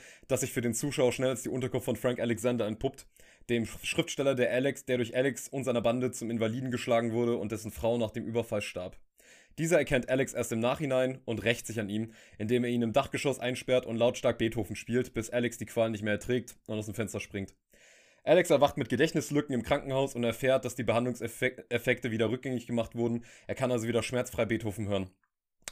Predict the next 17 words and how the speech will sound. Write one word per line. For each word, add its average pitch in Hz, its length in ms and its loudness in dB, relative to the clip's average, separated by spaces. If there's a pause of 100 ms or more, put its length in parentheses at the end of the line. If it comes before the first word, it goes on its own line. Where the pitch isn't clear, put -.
(100)
Die 131 80 6
amtierende 165 500 4
Regierung 143 440 2
befürchtet 139 420 0
Stimmverlust 147 600 0 (260)
bei 117 100 4
den 117 100 0
kommenden 117 320 0
Wahlen 135 320 6 (300)
durch 117 140 -2
die 123 220 -6
zu 160 200 -4
starken 131 340 4
Wirkungen 135 260 0
der 127 80 2
Ludovic-, 123 380 0
Ludovico-Methode. 143 960 0